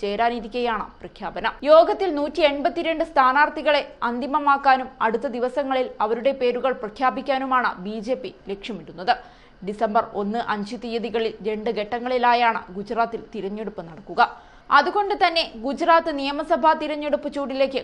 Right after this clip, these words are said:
കടന്നിരിക്കുകയാണ്. ഇത്തവണത്തെ തിരഞ്ഞെടുപ്പിൽ ആം ആദ്മി പാർട്ടി മത്സര രംഗത്തെത്തിയതോടെ ബി ജെ പി, കോൺഗ്രസ് തുടങ്ങിയ പ്രമുഖ രാഷ്ട്രീയ പാർട്ടികൾക്ക് സംസ്ഥാനത്ത് വലിയ വെല്ലുവിളികളാണ് സൃഷ്ടിച്ചിരിക്കുന്നത്. നിയമസഭാ തിരഞ്ഞെടുപ്പ് പ്രഖ്യാപിച്ചതോടെ സർക്കാരിനെതിരെയുള്ള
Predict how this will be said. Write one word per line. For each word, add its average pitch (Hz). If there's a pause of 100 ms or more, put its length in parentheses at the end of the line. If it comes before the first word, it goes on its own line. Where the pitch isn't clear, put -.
(120)
കടന്നിരിക്കുകയാണ്. 214 (480)
ഇത്തവണത്തെ 247
തിരഞ്ഞെടുപ്പിൽ 240 (220)
ആം 214
ആദ്മി 240
പാർട്ടി 240
മത്സര 214
രംഗത്തെത്തിയതോടെ 233 (200)
ബി 208 (100)
ജെ 240
പി, 240 (200)
കോൺഗ്രസ് 214
തുടങ്ങിയ 220
പ്രമുഖ 208
രാഷ്ട്രീയ 208 (100)
പാർട്ടികൾക്ക് 226 (420)
സംസ്ഥാനത്ത് 233 (180)
വലിയ 214
വെല്ലുവിളികളാണ് 226 (120)
സൃഷ്ടിച്ചിരിക്കുന്നത്. 175 (540)
നിയമസഭാ 392
തിരഞ്ഞെടുപ്പ് 339
പ്രഖ്യാപിച്ചതോടെ 277 (200)
സർക്കാരിനെതിരെയുള്ള 269